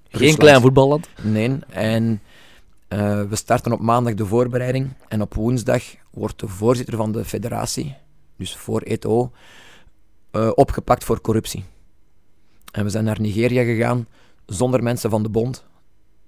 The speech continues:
Speaker 1: Niemand erbij, alleen spelersgroep, één teammanager.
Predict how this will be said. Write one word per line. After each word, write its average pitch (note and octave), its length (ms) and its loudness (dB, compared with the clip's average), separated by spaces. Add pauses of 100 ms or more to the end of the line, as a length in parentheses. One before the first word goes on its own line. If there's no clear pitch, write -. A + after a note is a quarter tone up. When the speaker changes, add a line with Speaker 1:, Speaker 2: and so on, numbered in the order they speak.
Speaker 1:
Niemand B2 520 -2
erbij, A2+ 400 -2
alleen A#2 260 0
spelersgroep, - 680 -2 (360)
één B2+ 240 0
teammanager. C3+ 640 -4